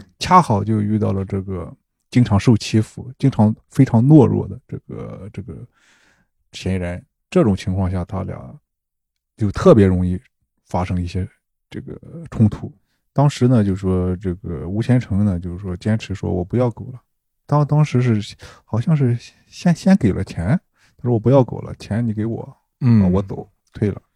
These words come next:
Speaker 1: 但是呢，王云香呢，当时也是表现的也是很气愤，
Speaker 2: 嗯。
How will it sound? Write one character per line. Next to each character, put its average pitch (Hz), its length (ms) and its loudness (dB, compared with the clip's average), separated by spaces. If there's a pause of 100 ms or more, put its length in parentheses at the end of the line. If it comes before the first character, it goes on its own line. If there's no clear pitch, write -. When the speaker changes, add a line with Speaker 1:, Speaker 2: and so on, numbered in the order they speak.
(500)
Speaker 1:
但 123 160 -2
是 113 160 -2
呢， 104 100 0
王 101 180 2
云 127 80 2
香 113 240 0
呢， 87 160 -2 (840)
当 101 140 0
时 95 220 -6
也 87 140 -6
是 - 760 -12 (1300)
表 95 180 2
现 113 200 2
的 95 100 2
也 90 100 -2
是 95 220 -6
很 90 160 -6
气 - 220 0
愤， 107 400 -4
Speaker 2:
嗯。 85 260 -4